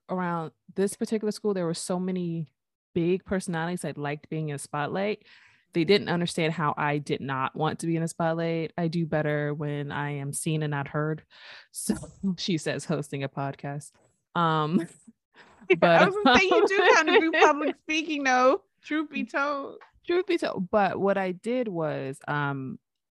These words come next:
Speaker 1: I ended up helping passing out the, the, the awards just because I knew that that's where I shine. If you need something organized,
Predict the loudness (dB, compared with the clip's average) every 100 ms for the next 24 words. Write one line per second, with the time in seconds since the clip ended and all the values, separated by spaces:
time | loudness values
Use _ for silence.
0 | -2 2 4 4 6 4 2 -2 -2 -4
1 | -6 -6 -4 -2 -2 -2 -4 -2 -2 -4
2 | _ -4 0 0 0 2 4 2 0 -4
3 | _ -12 -12 -14 _ _ _ _ _ _
4 | _ _ _ _ _ -2 2 2 2 0
5 | 2 2 2 2 -2 -2 0 0 0 4
6 | 4 2 0 -2 -4 -8 -14 0 2 2
7 | -2 0 0 -2 -4 -4 -2 2 2 2
8 | 0 0 0 2 2 2 2 0 0 0
9 | 0 -2 -6 -16 -20